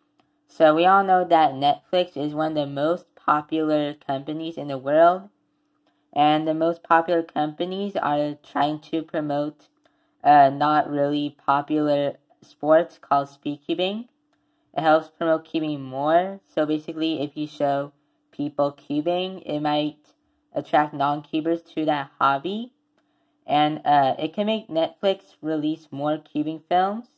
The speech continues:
and, or documentaries. And, uh, if Netflix keeps making cubing documentaries, then, uh, speed cubing will be one of the most famous sports in the world. Like, uh,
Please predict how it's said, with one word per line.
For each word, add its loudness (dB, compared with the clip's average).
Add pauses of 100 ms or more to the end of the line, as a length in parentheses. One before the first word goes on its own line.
(480)
and, -2
or -2
documentaries. -6 (720)
And, 0
uh, 2
if -4
Netflix 0
keeps -6
making -8
cubing -10
documentaries, -6
then, -4 (560)
uh, 4
speed -6
cubing -2
will -4
be 2
one -4
of -6
the -4
most -8
famous -8
sports -4
in -10
the -4
world. -6 (640)
Like, -14 (300)
uh, 2